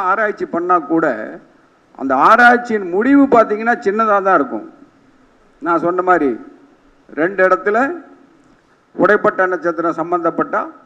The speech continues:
திருமணம் இல்லை. அதே மாதிரி ரெண்டு இடத்துல கேது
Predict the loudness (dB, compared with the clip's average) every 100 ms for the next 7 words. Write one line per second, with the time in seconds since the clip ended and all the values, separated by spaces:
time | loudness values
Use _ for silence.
0 | _ -8 -6 0 2 2 0 -2 -4 -6
1 | -12 -20 _ _ _ _ _ _ _ _
2 | _ _ _ _ _ _ _ _ _ -6
3 | -4 -2 -2 -2 -4 -10 -12 -8 -6 -2
4 | -2 -2 -4 -4 0 0 0